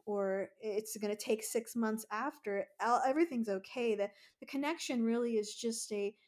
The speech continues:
it's a human connection, just like you would connect with, um,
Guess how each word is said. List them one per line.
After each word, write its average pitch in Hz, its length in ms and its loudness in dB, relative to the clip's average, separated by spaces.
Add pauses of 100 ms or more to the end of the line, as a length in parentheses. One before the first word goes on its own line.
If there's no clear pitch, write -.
(160)
it's - 140 -4
a 233 40 2
human 302 400 6
connection, 202 540 -6
just 214 240 -2
like 208 220 -4
you 226 80 -4
would 208 160 -2
connect 214 440 -4
with, 202 360 -4 (100)
um, 196 380 -6